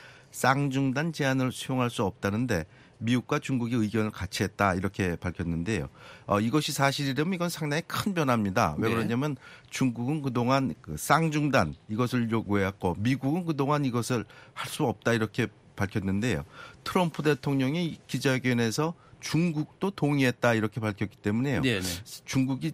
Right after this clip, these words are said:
Speaker 1: 이번 그 미중 정상회담을 통해서 쌍중단을 포기했나 이런 관측이 일었는데요. 바로 그 다음 날 중국, 아, 외무성이 이것에 대해서 그 입장을 설명을 했습니다. 그것은, 아, 쌍중단에 대해서 중국의 변화가 없다 그런 얘기입니다. 한마디로 말씀드리면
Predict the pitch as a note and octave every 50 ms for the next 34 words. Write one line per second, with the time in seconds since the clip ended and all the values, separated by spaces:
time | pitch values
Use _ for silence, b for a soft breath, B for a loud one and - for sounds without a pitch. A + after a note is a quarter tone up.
0 | - - - C3 B2 C3 C3+ B2+ A#2 - - A#2 A2+ G#2 A2+ B2 A#2 C#3 C3+ C3
1 | - B2 A#2 A#2+ A2 B2 A2+ A2+ A2 G#2 G#2+ G#2+ G#2+ G2 - - G#2 G2 G2 -
2 | C#3 D3 E3 - B B B B B B - C3+ C3 C#3+ C3+ B2+ B2 B2 A#2 G#2
3 | G#2+ G2+ A#2+ D3+ - - - F#3+ F3 F3 F3+ E3 C#3+ C3+ C3 C3+ C3 A#2 A2 G#2+
4 | A2+ A2+ G#2+ G#2 F#2 - - - - G#2 F#2 F#2 F2 E2+ D#2+ F2 F2+ A2 F2+ D2
5 | - - B B B B B - G#2+ B2 D3+ E3 - D3+ B2 C3+ C3 B2 B2 C3
6 | C#3+ C#3+ C#3+ B2+ - - C3+ C#3 B2 A#2+ B2 - - G2+ G2 F#2+ G#2+ A2+ A2 G#2+
7 | G2+ - A#2+ C3+ C3 F#2 D#2+ - B B B B B A2+ A2 A#2+ B2 A#2 - A#2
8 | G2+ A#2 A2+ A2+ G#2+ - D3 D3 - C3+ G2+ A#2+ B2 - - F3 E3 D#3 D3+ C#3
9 | - E3+ E3 E3 D#3 C#3+ B2 G#2+ G2 - - F#2 F2+ F2+ A#2 G2+ D2+ C2 - -
10 | - G2 G2+ G2 - C#3 A2 E2+ F#2 - B B B B B B B F2+ F2+ -
11 | - F3 F#3 F3+ F3 F3 E3+ E3+ E3 E3 D#3+ D#3 D3+ D3 D3 C#3+ D3 F3+ G3 -
12 | - E3 C#3+ C3+ C#3+ D3+ - - A#2+ A#2 A#2+ B2 B2+ B2 G#2 - - - B2+ A#2
13 | G2 G2 G#2 G#2 G2+ G2 F#2 F2+ E2+ E2+ E2+ D#2+ F2 D#2 D2 D2+ - - - -
14 | D#2+ - - F#2 B2 C3 A#2+ A2+ G#2 A2 G#2+ G#2 G#2 G2 F#2+ - G2 F2 G2 G#2+
15 | A#2+ C#3 B2 F2 D2